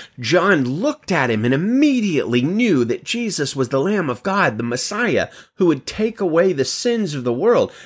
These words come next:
There was no doubt in John the Baptist's mind at that point. Sometime later,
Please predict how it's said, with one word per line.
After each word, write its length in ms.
There 200
was 320
no 600
doubt 680
in 200
John 320
the 60
Baptist's 640
mind 400
at 120
that 260
point. 320
Sometime 640
later, 420